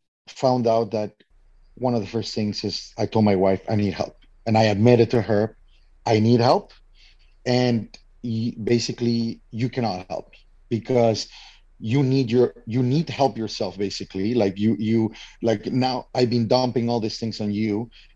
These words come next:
and it's not fair for me to keep just thinking that you're gonna be my savior, and, and at the same time you have to be your own." So I, I had to admit,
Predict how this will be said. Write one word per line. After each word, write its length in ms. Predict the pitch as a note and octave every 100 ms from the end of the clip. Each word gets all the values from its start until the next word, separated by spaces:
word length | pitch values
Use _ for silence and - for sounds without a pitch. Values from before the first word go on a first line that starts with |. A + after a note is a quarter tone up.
| -
and 500 | G#2 G#2 G#2 G2 F2 _ -
it's 220 | A2 G2+
not 160 | B2+ A#2
fair 320 | - A2+ A#2
for 160 | - A2+
me 220 | A2 G#2+
to 100 | A2
keep 420 | - - A2+ - _ - - _
just 500 | B2+ A#2 A2+ - - - - _ _ _ _ _ _ -
thinking 420 | - D3+ - A2+ G#2+
that 140 | G#2+
you're 220 | G#2 B2
gonna 220 | A2+ A2+ G2+
be 140 | A2
my 200 | A2 G#2
savior, 580 | - A#2 A2+ G#2 F#2 - _ _ -
and, 480 | G#2+ G#2 G#2 G#2 -
and 160 | A2+ G#2+
at 100 | G#2
the 60 |
same 240 | G#2 A2+ G2
time 240 | G#2 G2+
you 200 | G2+ G2+
have 200 | F#2 G2+
to 80 | -
be 80 | G2
your 260 | F#2 G2+ F#2
own." 220 | E2+ - - - - -
So 400 | - A2+ G#2 G2
I, 300 | A2+ A2+ A2+ -
I 100 | A2
had 240 | G#2+ A#2+ -
to 100 | C#3+
admit, 360 | B2 A#2+ -